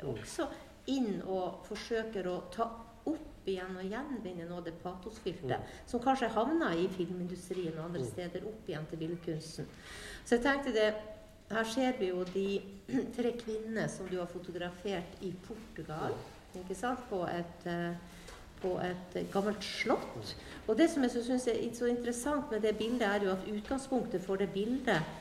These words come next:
Speaker 2: det fikk du i en drøm. Kan du forklare litt om det?
Speaker 1: Det var, dette er i Lorudalen, eh, Provsende, der bor det to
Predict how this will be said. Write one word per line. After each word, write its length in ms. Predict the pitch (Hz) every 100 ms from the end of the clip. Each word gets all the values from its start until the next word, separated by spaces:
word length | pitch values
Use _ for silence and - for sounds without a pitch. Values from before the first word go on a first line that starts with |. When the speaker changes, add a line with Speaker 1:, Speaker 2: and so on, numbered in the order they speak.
| - -
Speaker 2:
det 100 | 226
fikk 320 | - 330 -
du 40 | 175
i 60 |
en 140 | 196 226
drøm. 320 | 240 349 - - - - - - - - - - - -
Kan 100 | 247
du 60 |
forklare 360 | 269 - 302 320
litt 200 | 302 -
om 60 | -
det? 20 |
Speaker 1:
Det 160 | - 165
var, 160 | 156 165
dette 200 | - -
er 160 | 160 160
i 80 | 165
Lorudalen, 720 | 151 131 139 143 139 156 190 202 175
eh, 440 | 147 147 143 139 139
Provsende, 540 | 151 143 160 117 139
der 120 | 143
bor 140 | 143 131
det 120 |
to 80 | 131